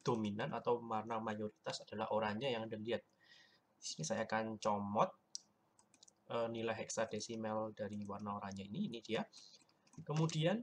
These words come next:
saya kepingin paduan atau warna-warna yang, yang, eh, cocok dipakai untuk mendampingi warna oranye ini apa saja,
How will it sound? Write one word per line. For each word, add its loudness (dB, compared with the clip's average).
saya 0
kepingin 2
paduan 4
atau 0
warna-warna -2
yang, -6
yang, -2
eh, 0
cocok 2
dipakai 0
untuk -6
mendampingi 2
warna 4
oranye -2
ini 0
apa 0
saja, 2